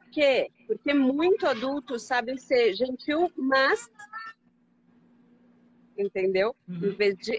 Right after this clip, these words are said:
Speaker 1: E. Eu sou firme, mas gentil. Eu sou gentil, mas firme. E aí o gentil é falar assim: eu sei que tá difícil pra você, eu sei que você não gosta de fazer tal coisa, mas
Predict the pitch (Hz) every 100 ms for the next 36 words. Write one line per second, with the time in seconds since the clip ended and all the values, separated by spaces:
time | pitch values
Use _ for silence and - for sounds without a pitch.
0 | - 220 202 - - _ _ - - _
1 | _ _ - 233 - 262 - 311 302 320
2 | 320 - 262 277 277 349 226 - 269 294
3 | 294 311 269 208 180 190 254 226 240 233
4 | 233 220 254 285 339 233 196 202 - _
5 | _ - 262 233 196 156 135 _ _ _
6 | _ _ - 269 311 392 285 277 254 330
7 | 320 294 302 302 311 320 285 269 - _
8 | - - 294 415 - - 285 277 277 -
9 | 226 180 _ - 196 190 196 - 220 196
10 | - 202 - 190 180 180 - - 170 151
11 | - _ 220 254 - 285 294 233 208 208
12 | 214 190 185 175 165 160 - 165 - 185
13 | 175 185 170 185 - 180 165 175 - _
14 | _ - 240 247 240 262 -